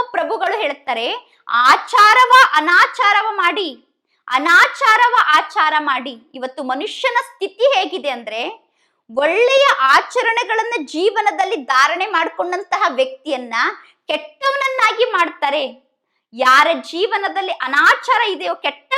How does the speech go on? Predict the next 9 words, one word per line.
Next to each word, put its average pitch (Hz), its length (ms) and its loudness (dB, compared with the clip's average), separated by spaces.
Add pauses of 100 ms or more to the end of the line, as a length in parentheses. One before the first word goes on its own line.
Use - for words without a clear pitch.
ಗುಣ 494 120 0 (200)
ಇದೆಯೋ, 330 260 -6
ಭ್ರಷ್ಟ 254 440 -6 (100)
ವ್ಯಕ್ತಿ 480 380 -4
ಇದ್ದಾನೋ, 277 680 -4 (260)
ಅವನನ್ನ 427 540 0 (140)
ಅವರು 508 160 2
ಸಮಾಜದಲ್ಲಿ 392 1040 0
ತುಂಬಾ 403 360 -4